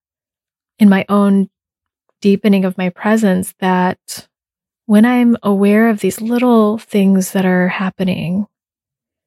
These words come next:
then it's like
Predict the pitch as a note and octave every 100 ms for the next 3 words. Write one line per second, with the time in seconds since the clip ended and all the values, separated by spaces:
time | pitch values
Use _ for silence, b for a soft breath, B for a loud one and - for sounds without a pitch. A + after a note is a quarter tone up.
0 | _ _ _ _ _ _ _ _ _ _
1 | _ _ A3 A#3 A#3+ A#3 A3+ - - G#3+
2 | G#3 G#3